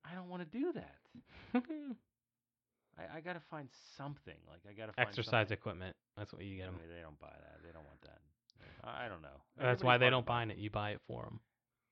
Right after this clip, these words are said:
Speaker 1: Nobody's easy to buy for like me. You know, you know, I, I'm easy. I like games, and I like action figures, and I like books, and I like anything related to media or s-, or pop culture. I mean, it's easy. There's tons
Speaker 2: Pop-
Speaker 1: of billions of things.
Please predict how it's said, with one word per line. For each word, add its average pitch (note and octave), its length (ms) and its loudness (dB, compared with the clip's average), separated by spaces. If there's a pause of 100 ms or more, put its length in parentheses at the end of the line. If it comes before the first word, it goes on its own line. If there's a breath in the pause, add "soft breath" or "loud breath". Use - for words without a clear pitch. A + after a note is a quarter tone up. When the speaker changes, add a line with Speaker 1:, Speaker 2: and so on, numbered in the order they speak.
Speaker 1:
Nobody's D3 380 -8
easy D3 200 -2
to B2+ 60 -4
buy B2 200 4
for G#2+ 180 -6
like F2+ 160 -6
me. G2 160 -8 (100)
You F2 60 -12
know, G#2+ 160 -8
you A#2+ 80 -8
know, A2+ 100 -2
I, A2+ 260 0
I'm A#2 120 -6
easy. G2+ 260 -8
I F2+ 60 -6
like F#2 200 -8
games, A2+ 400 -10
and G2+ 100 -8
I G2 80 -8
like G2 200 -10
action G2+ 340 -10
figures, G#2+ 400 -12
and G2+ 100 -14
I G2 80 -10
like F#2+ 220 -10 (400)
books, G#2+ 260 -8 (300)
and F#2+ 80 -12
I F#2+ 120 -8
like F#2+ 220 -10 (1300)
anything E3 340 -2
related A#2+ 360 -8
to G2+ 60 -8
media G#2+ 440 -8
or E2+ 200 -8
s-, - 280 -20
or E2+ 120 -14 (120)
pop F#2 240 -8
culture. D#2 400 -14
I D#2 80 -16
mean, D#2+ 160 -14
it's - 160 -18
easy. D#3+ 360 -10
There's E2+ 140 -10 (140)
tons D3 120 2
Speaker 2:
Pop- A3 140 8
Speaker 1:
of F2 160 -12
billions C#3+ 340 -4
of F2+ 100 -12
things. D#2 260 -16